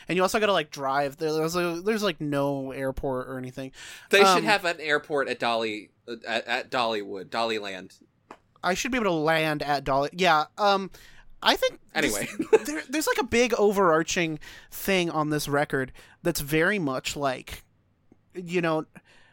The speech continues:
Speaker 1: no matter what you do, your life is gonna catch up to you. That's what it feels like.
Speaker 2: Yeah,
Speaker 1: 'Cause
Speaker 2: and there's a lot of, like,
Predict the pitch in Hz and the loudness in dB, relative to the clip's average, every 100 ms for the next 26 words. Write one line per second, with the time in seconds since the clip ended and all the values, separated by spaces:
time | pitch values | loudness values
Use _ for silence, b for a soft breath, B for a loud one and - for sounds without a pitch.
0 | b _ 175 190 190 185 190 196 156 175 | b _ 0 0 2 2 4 2 0 -4
1 | 170 165 143 143 147 165 160 139 135 127 | -2 -8 -8 -8 -6 -6 -4 -2 0 -2
2 | 131 139 - 127 - 127 - 127 - - | -2 -6 -4 -6 -4 -6 -6 -8 -8 -10
3 | 120 127 - 196 185 143 135 - 135 - | -12 -12 -6 -6 -4 -8 -8 -12 -16 -16
4 | - b b b 143 160 156 139 120 135 | -20 b b b 0 4 6 4 2 -4
5 | 147 170 165 170 165 147 - | -8 -6 -2 0 2 0 -2